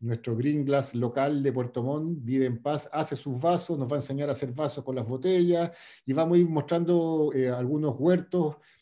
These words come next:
utilizando el compost que genera otro de los emprendedores que también está trabajando con el centro de negocio. Y la idea es empezar a vincularlo a ustedes, también entre ustedes, para mostrar estos proyectos, como lo hizo Javier con su,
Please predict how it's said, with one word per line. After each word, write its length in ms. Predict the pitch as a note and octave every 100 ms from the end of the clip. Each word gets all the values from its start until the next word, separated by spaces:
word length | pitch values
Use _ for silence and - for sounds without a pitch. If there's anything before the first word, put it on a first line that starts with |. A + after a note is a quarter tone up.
| _
utilizando 840 | C#3 B2 C3+ C3 D3+ D3+ D3+ D#3 D#3
el 220 | C#3 B2+
compost 480 | B2 E3 E3+ E3 -
que 80 | D3
genera 420 | C#3 C3 D3 D3
otro 300 | D3+ E3 E3
de 80 | D#3+
los 100 | D3+
emprendedores 480 | C3+ C#3+ D3 D3+ D3
que 120 | C#3+
también 300 | C3+ C3+ D3+
está 380 | C#3+ C#3+ D3 C#3
trabajando 520 | C3+ C3 C3+ C#3+ C3+
con 100 | C3
el 80 | A#2+
centro 300 | C#3 C3+ D3
de 60 |
negocio. 480 | E3+ G3+ F#3 F#3+ F#3+ - - _ -
Y 100 | E3+
la 80 | F3
idea 320 | F3+ F#3 F#3
es 100 | F3
empezar 280 | F3+ D3+ E3+
a 40 |
vincularlo 500 | E3+ D3+ D#3 E3 E3+
a 40 | E3
ustedes, 500 | - E3 E3 D#3+ D3+
también 280 | C#3 D3 D#3
entre 180 | D3
ustedes, 340 | C3+ - D#3 D3
para 220 | D3 C#3+
mostrar 320 | C3 B2 C#3
estos 260 | C3+ C3 A#2+
proyectos, 420 | B2 C3+ D3 D3
como 200 | C#3 C3
lo 120 | B2+
hizo 180 | C3+ C3
Javier 380 | B2+ B2 C#3+ C#3+
con 160 | C#3 B2
su, 400 | B2+ B2 A#2